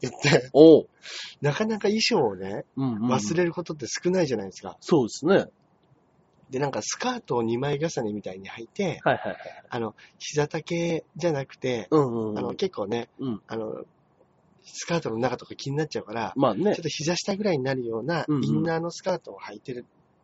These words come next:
Speaker 1: たんですけど、
Speaker 2: はいはいはいはい。
Speaker 1: あの、それを洗濯して、
Speaker 2: はい。はい。
Speaker 1: 忘れちゃったと、家に。
Speaker 2: おー。なかなかことですよ。
Speaker 1: いや、そうなんですよ。
Speaker 2: はい。
Speaker 1: なんですけど、なんか、あの、「今日すいません、なんか、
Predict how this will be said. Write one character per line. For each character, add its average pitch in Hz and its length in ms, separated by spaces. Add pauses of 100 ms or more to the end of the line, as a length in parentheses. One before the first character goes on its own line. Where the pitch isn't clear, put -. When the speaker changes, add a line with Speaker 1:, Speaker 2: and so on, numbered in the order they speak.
(160)
Speaker 1:
た 120 160
ん 101 40
で 87 80
す 87 100
け 104 60
ど、 107 60
Speaker 2:
は 117 40
い 120 40
は - 0
い - 20
は 101 60
い - 40
は - 60
い。 - 20 (720)
Speaker 1:
あ 113 120
の、 98 220 (120)
そ - 180
れ 185 120
を 196 260 (160)
洗 135 200
濯 170 340
し - 100
て、 147 320
Speaker 2:
は 117 100
い。 - 40
は - 20
い。 - 280
Speaker 1:
忘 - 200
れ 226 60
ち 226 100
ゃ 220 40
っ - 40
た 196 140
と、 - 100
家 107 160
に。 170 60 (200)
Speaker 2:
お 220 720
ー。 - 40 (580)
な 139 100
か 139 120
な 139 100
か 131 80
こ - 140
と 123 120
で 85 100
す - 140
よ。 151 80 (140)
Speaker 1:
い 156 60
や、 143 100 (100)
そ 240 200
う 226 40
な 160 80
ん 120 80
で 107 60
す 117 120
よ。 123 60
Speaker 2:
は 101 220 (180)
い。 - 20
Speaker 1:
な 190 80
ん 208 60
で 156 80
す - 80
け 113 80
ど、 117 320 (500)
な 190 120
ん 165 80
か、 156 380 (640)
あ 139 140
の、 131 320 (420)
「今 170 300
日 - 100
す - 200
い 175 40
ま 180 140
せ 202 180
ん、 196 60
な 190 100
ん 180 40
か、 180 120